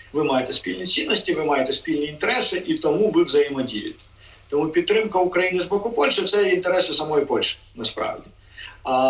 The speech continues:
агросектор — от там, де в нас не сходяться інтереси, і там будуть суперечки.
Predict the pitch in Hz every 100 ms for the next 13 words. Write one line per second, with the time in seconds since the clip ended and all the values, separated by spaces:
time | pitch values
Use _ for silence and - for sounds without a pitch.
0 | 131 - - 180 202 - - - 156 147
1 | - 208 214 160 156 - - 151 180 190
2 | - 156 151 139 131 117 107 - - -
3 | - 220 160 160 - - 117 - - -
4 | -